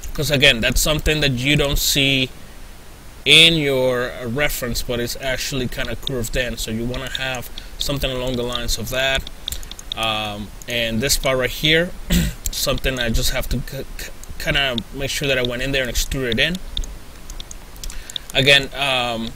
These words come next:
don't have to do much in here 'cause that's some, that's probably a detail that's never gonna be too close to our virtual camera or anything like that. Um, <clears throat>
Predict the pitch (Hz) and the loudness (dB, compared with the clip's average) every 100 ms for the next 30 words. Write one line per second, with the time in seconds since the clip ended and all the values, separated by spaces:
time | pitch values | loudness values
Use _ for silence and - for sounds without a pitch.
0 | - 143 156 170 170 175 165 165 151 147 | -2 0 2 2 4 4 6 4 2 2
1 | 190 180 160 139 - 139 135 135 - 147 | 0 2 0 2 4 4 6 4 4 2
2 | 156 - 160 - 185 175 143 147 147 147 | 2 0 4 6 8 8 8 4 2 2
3 | 143 131 139 135 135 127 127 131 131 - | 2 2 2 0 0 0 0 0 -2 -4
4 | 139 127 123 - 135 127 117 - - - | -4 0 0 0 -2 -2 -2 -4 -8 -12
5 | - 104 123 117 117 113 131 - 127 - | -12 -6 -2 -2 -2 0 0 0 -2 -2
6 | 123 123 110 113 110 - 107 107 110 104 | -4 -2 -2 -4 -6 -4 -4 -6 -6 -6
7 | 101 - - - - 113 113 110 110 - | -6 -6 -10 -10 -10 -4 -2 0 -2 -6
8 | - 170 - | -2 0 0